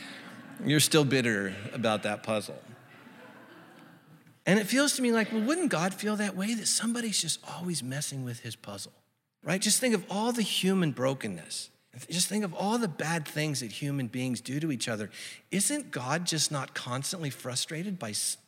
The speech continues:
by the knowledge that someone's messing with his puzzle? Isn't God himself just constantly angry, frustrated, bitter, cynical about what people have done to the puzzle that he's trying to create?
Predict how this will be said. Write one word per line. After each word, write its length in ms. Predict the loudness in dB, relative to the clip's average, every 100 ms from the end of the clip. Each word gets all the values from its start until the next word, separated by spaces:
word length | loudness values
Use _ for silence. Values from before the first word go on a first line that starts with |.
| -6
by 140 | -4
the 120 | -2
knowledge 600 | 0 2 0 -2 -2 -2 -2
that 140 | -4
someone's 420 | -4 -2 -4 -4
messing 420 | -6 -4 -6 -6
with 140 | -8 -8
his 140 | -10
puzzle? 500 | -10 -10 -8 -8 -10 -14 _ _ _
Isn't 300 | 2 4 2
God 260 | 2 2 4
himself 500 | 2 2 0 -2 -2
just 220 | -4 -4
constantly 680 | -2 -2 -2 -4 -6 -10 -6
angry, 720 | -4 -2 -4 -4 -4 -6 -8 -14 _ _ _ _ -8
frustrated, 1000 | -2 0 0 0 -2 0 -2 -2 -2 -6 -14 _ _
bitter, 720 | -6 -4 -2 -2 -2 -4 -8 -12 _ _ _ _
cynical 1080 | -2 0 2 2 0 -2 -4 -4 -4 -6 -10 -18 _ _ _ 0
about 260 | 2 2
what 180 | 0 0
people 280 | 0 0 0
have 120 | 0
done 200 | 0 0
to 80 | 0
the 100 | -4
puzzle 380 | -4 -4 -2 -4
that 160 | -4
he's 340 | -6 -2 -2 -2
trying 300 | -4 -4 -6
to 60 |
create? 600 | -8 -6 -4 -6 -8 -12